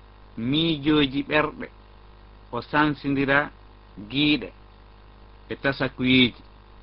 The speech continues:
O Allah tedduɗo mawɗo, ko kanko yamiri en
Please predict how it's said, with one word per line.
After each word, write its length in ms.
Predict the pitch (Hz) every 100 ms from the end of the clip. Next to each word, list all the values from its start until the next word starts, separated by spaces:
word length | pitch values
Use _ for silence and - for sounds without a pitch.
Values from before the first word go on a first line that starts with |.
| - - - - - - -
O 60 | 127
Allah 480 | 143 156 156 147 131
tedduɗo 500 | 160 143 135 - 135
mawɗo, 520 | 143 151 147 151 156 - - - - - - -
ko 140 | 113 -
kanko 340 | 143 147 143
yamiri 460 | 139 139 139 139 135
en 360 | 143 147 170